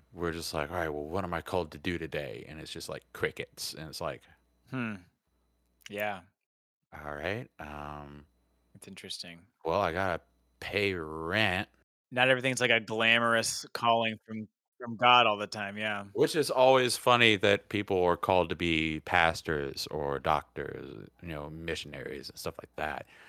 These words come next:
Speaker 1: They're never called to be garbage truck workers, they're never called to be,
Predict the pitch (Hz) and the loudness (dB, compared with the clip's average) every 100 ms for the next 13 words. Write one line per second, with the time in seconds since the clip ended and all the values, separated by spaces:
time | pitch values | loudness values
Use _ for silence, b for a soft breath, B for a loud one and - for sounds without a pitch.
0 | B - 85 92 82 - 85 73 73 78 | B -4 2 2 2 2 2 2 -6 -6
1 | 71 69 71 _ _ _ _ _ _ _ | -8 -12 -18 _ _ _ _ _ _ _
2 | _ _ _ _ - 80 73 - - - | _ _ _ _ 0 0 0 -6 -8 -8
3 | 52 - - 52 - 87 87 90 87 90 | -8 -10 -12 -14 -8 -2 0 0 0 0
4 | 80 76 73 71 | 0 -2 -6 -8